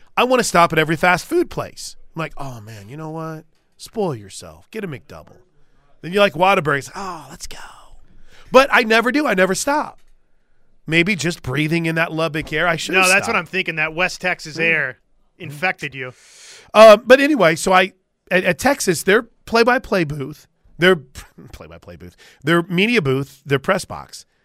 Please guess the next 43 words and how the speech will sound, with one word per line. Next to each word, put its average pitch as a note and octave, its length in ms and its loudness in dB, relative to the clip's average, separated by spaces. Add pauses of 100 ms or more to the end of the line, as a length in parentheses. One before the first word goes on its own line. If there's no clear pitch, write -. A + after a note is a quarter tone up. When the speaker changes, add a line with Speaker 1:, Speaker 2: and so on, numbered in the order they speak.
(560)
Speaker 1:
they D#3 180 0
literally G3 360 2
have D#3 460 2
their D#3+ 200 0
play-by-play E3+ 640 -2
guy D3 460 -2
on B2+ 280 -8
one D3 240 -6
end E3+ 220 -8
of D#3 100 -6
the D3+ 80 -6
table, D#3 540 -6 (460)
and C#3+ 160 -6
then C#3+ 100 -6 (100)
I'm E3 240 -6
on E3+ 100 -2
the D3+ 200 -8
other C#3+ 380 -6
end A#2 80 -4
of G#3+ 160 0
the A#3+ 60 2
Speaker 2:
<laughs> A3+ 40 0
Oh, F#3+ 40 -4
Speaker 1:
table. E3 120 -8
Speaker 2:
really? B3 400 -2 (280)
Speaker 1:
Yeah, D#3+ 340 2
so D#3+ 220 -2
it's C#3 100 -2
like, C#3 260 -2 (520)
<laughs> - 480 -20
"Hey, A#2 480 -14
what's A2+ 200 -16
up, A#2+ 140 -10
Andrew?" F2+ 460 -16
Speaker 2:
So G3+ 240 0
if F3+ 60 -2
something's G3 380 -6
really G3 320 -4
going F3+ 240 -4
good E3 260 -4
for D#3+ 300 -8
Oklahoma E3 600 -6
or D#3 460 -6